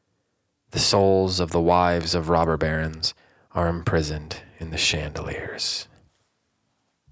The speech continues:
This has been the Daily Poem. Thanks so much for listening. Be back tomorrow with another poem for you.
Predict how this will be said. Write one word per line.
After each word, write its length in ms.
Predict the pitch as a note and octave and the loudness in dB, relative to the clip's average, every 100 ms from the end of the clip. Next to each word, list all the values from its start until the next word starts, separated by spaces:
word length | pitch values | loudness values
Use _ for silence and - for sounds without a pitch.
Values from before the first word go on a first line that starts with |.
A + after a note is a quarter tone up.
| _ _ _ _ _ _ G1+ _ _ _ _ _ _ _ _ _ _ _ _ _ _ _ _ _ - | _ _ _ _ _ _ _ _ _ _ _ _ _ _ _ _ _ _ _ _ _ _ _ _ 2
This 160 | C3 | 4
has 100 | C#3 | 6
been 140 | A2+ G2+ | 6 6
the 60 | |
Daily 240 | G2 F#2+ F2+ | 6 4 4
Poem. 420 | F#2+ F2+ F2+ F#2 | 4 4 4 0
Thanks 320 | A2+ G#2 F#2+ | 2 2 2
so 180 | - G2 | 2 4
much 160 | F2+ | 4
for 120 | - F2 | 2 2
listening. 420 | F2+ E2+ F2 E2+ - - - - _ _ _ _ | 2 2 0 -2 -10 -20 -20 -20 _ _ _ _
Be 80 | - | 2
back 260 | F#2+ F2+ - | 4 2 0
tomorrow 580 | F#2+ A#2 B2+ G2+ G#2+ F#2 | 4 6 8 6 4 2
with 220 | F#2 - | 0 2
another 320 | F#2+ F#2+ F#2+ | 2 4 4
poem 280 | G2 G2 G2 | 4 4 4
for 200 | A2 A#2 | 4 4
you. 160 | F2+ | 2